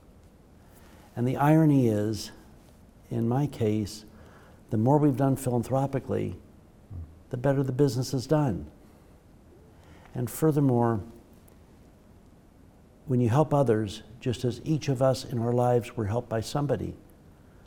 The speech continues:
whether someone influenced you to become the amazing professional you've become, someone that reached out and gave us a hand or talked to us about what they did or whatever. And therefore, when you do that,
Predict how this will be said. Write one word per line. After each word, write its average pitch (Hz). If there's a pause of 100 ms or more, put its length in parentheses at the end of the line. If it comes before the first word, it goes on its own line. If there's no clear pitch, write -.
(140)
whether 123
someone 139
influenced 139
you 139
to 127
become 131 (380)
the 131
amazing 127 (280)
professional 139
you've 135
become, 135 (580)
someone 131
that 123
reached 139
out 131
and 123
gave 135
us 123
a 123
hand 107
or 104
talked 123
to 123
us 110
about 117
what 117
they 127
did 110
or 104
whatever. 110 (1200)
And 123
therefore, 139
when 131
you 127
do 151
that, 147